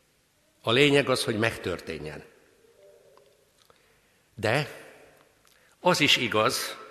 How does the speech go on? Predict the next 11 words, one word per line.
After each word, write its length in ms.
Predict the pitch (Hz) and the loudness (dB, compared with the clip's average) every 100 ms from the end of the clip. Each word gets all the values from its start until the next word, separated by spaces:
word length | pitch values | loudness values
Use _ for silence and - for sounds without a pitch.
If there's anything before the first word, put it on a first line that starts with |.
| - - 131 | -20 -12 -6
és 140 | - | 0
erről 300 | 123 120 117 | 2 2 2
tegnap 400 | 156 123 120 - | 4 4 2 2
este 280 | 117 - 110 | 0 0 -2
is 140 | 104 | -4
hallhattunk, 640 | - 110 104 107 - 113 110 | 0 0 2 0 -2 -4 -4
akik 260 | 107 104 | -6 -4
itt 160 | 123 - | -4 -2
voltunk 440 | 110 104 113 117 | -2 -2 -2 -6
a 60 | 104 | -6
templomban, 680 | - 113 120 107 110 131 | -2 -2 0 -2 0 0